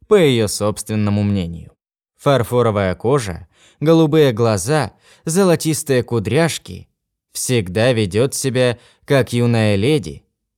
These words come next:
ни на миг не забывая о своих манерах. Что же касается характеров четырех сестер, их нам как раз и предстоит узнать далее. Часы пробили шесть.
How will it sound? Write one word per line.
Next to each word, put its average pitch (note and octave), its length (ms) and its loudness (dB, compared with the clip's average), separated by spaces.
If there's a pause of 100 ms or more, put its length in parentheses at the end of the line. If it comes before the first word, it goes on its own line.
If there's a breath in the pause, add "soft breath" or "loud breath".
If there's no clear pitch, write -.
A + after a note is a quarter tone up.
(100)
ни F3+ 180 0
на F#3 180 2
миг D3+ 260 0
не F#2+ 120 -2
забывая G2 580 0
о G2+ 40 -2
своих F#2+ 440 -4
манерах. A#2+ 600 -6 (300)
Что - 320 0
же A#2+ 120 -2
касается A#2+ 840 -2 (300 soft breath)
характеров C3+ 760 -2
четырех G#2+ 440 -4
сестер, A2 640 -2 (680)
их A#2 300 -4
нам F3 360 -2 (260 soft breath)
как G#3+ 220 0
раз D3+ 260 0
и A#2 60 0
предстоит F#2+ 680 -4
узнать F2+ 560 -4 (340)
далее. G2+ 600 -6 (420)
Часы C3+ 540 -2
пробили A#2+ 460 0
шесть. - 560 -8